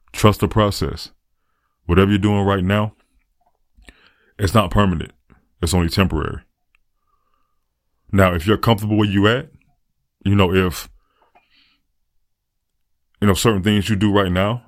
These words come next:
if it's, 'cause some people, they get used to being comfortable, and that's, that's perfectly fine when you're used to something. Some people are happy with that. Some people are happy with clocking in, you know, that nine to five, seven to three,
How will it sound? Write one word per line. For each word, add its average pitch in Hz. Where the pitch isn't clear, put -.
if 82
it's, 90
'cause -
some 131
people, 107
they 95
get 92
used 98
to 92
being 80
comfortable, 73
and 87
that's, 82
that's 92
perfectly 82
fine 78
when 92
you're 87
used 90
to 78
something. 73
Some 98
people 95
are 85
happy 95
with 82
that. 73
Some -
people 92
are 87
happy 95
with 85
clocking 82
in, 87
you 90
know, 85
that 85
nine 85
to 85
five, 87
seven 82
to 78
three, 90